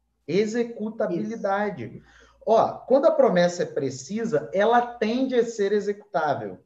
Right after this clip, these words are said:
Speaker 1: tá? Tende a ser, mas não necessariamente. Então, ela trouxe aqui uma promessa que é executável. Como que ela executou? Análise documental, né?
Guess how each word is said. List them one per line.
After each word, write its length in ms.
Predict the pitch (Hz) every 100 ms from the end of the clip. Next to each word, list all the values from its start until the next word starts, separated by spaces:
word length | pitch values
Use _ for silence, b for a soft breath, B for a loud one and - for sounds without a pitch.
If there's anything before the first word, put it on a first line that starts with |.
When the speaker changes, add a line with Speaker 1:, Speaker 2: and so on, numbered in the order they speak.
| _ _
Speaker 1:
tá? 140 | 107 - _
Tende 360 | 101 233 214
a 60 | 156
ser, 220 | 120 127
mas 200 | 120 127
não 140 | 139 -
necessariamente. 760 | - - 190 190 175 131 131 B B B -
Então, 300 | 185 196 190
ela 160 | 233
trouxe 280 | 233 214 214
aqui 120 | 226
uma 160 | 220 214
promessa 460 | 208 185 190 226 -
que 100 | 240
é 120 | 233
executável. 960 | 233 233 233 285 277 262 277 120 - -
Como 240 | 226 233
que 80 | 226
ela 140 | 208
executou? 720 | 190 180 180 180 - 120 - B B
Análise 520 | 165 170 156 156 147 147
documental, 960 | 175 175 196 220 233 220 233 - -
né? 300 | 160 160 139